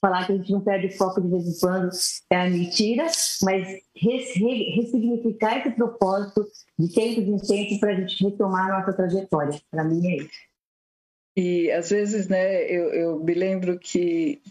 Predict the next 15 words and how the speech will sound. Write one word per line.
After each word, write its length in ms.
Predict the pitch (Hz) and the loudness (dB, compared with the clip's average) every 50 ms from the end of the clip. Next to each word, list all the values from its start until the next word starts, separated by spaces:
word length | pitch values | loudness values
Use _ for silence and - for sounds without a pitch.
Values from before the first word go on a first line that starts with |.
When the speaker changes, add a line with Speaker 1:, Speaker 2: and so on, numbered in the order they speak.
| - - - | -20 -16 -6
Speaker 2:
tinha 220 | - - 175 175 165 | -2 0 0 0 0
algumas 420 | 170 165 160 160 165 165 170 - | 0 0 0 0 0 0 0 0
pessoas 380 | - 190 175 - 190 180 - - | 0 0 0 2 0 0 0 2
que 80 | - | 2
eu 60 | 190 170 | 2 2
atendia 680 | 170 170 175 165 170 170 185 196 226 233 180 156 - - - - - - _ _ _ _ _ _ - | 2 0 0 0 0 2 2 2 2 2 0 -2 -4 -8 -14 -14 -14 -14 _ _ _ _ _ _ 0
e 260 | 196 185 185 170 - - - | 0 2 2 0 -2 0 0
elas 340 | - 180 185 196 196 196 | 2 2 2 2 0 -2
queriam 340 | - - 214 196 202 196 190 - - _ _ - | -2 0 2 2 2 0 -2 -6 -8 _ _ 2
tanto 480 | 247 233 240 262 302 302 285 - 240 | 4 4 4 2 2 0 0 -2 -2
conseguir, 840 | 233 247 240 - - - 202 160 147 - 190 196 214 247 247 214 185 | 0 0 0 0 0 -2 -2 -2 0 0 2 2 2 2 2 0 2
né, 480 | 180 175 175 190 196 196 185 180 135 151 | 0 0 2 2 2 0 0 0 0 0
essa, 400 | 180 180 180 - - 185 160 - | 0 -2 -2 0 0 0 0 0
esse 220 | 185 196 - - 202 | -2 -2 0 -2 -2
foco 600 | - - - 208 202 214 240 233 233 - 160 147 | -2 0 0 0 2 2 0 -2 0 -2 -2 -4